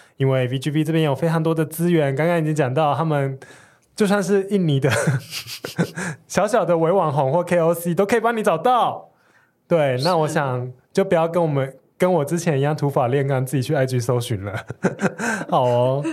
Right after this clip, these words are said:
好，那其他关于优惠资讯的部分呢，我都会放在节目下方的 show notes。对，那希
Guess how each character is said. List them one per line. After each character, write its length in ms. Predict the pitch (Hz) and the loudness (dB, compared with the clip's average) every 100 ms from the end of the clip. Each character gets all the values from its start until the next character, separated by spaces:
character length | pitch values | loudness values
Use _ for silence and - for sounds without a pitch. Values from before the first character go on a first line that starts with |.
| - - 285 | -8 -18 -18
好， 240 | - 135 120 | -4 -2 0
那 220 | 170 208 | 0 0
其 240 | 196 165 | -2 -2
他 260 | 156 180 180 | 0 2 0
关 300 | 170 202 196 | 0 0 2
于 40 | |
优 120 | 180 180 | 2 2
惠 160 | 196 | 0
资 180 | 185 175 | 0 -4
讯 200 | 156 185 | -2 0
的 60 | 156 | 0
部 220 | 139 156 | -2 -4
分 300 | 156 156 131 | 0 -2 0
呢， 160 | 131 | 0
我 200 | 123 104 | -2 -4
都 120 | 98 123 | -2 0
会 100 | 131 | 0
放 220 | 143 131 | -2 0
在 120 | 131 | 0
节 280 | 131 120 110 | -2 -4 -4
目 240 | 139 139 | -2 -2
下 260 | 123 143 120 | -2 -2 -2
方 260 | 127 120 | -2 -4
的 200 | 120 113 | -2 -2
show 240 | 117 135 120 | -2 -2 -2
notes。 420 | 123 117 117 101 - - - _ | -2 -4 -6 -8 -10 -20 -20 _
对， 300 | 147 127 110 | 0 0 0
那 280 | 120 120 113 | -2 -2 -2
希 360 | 110 117 120 | -4 -4 -4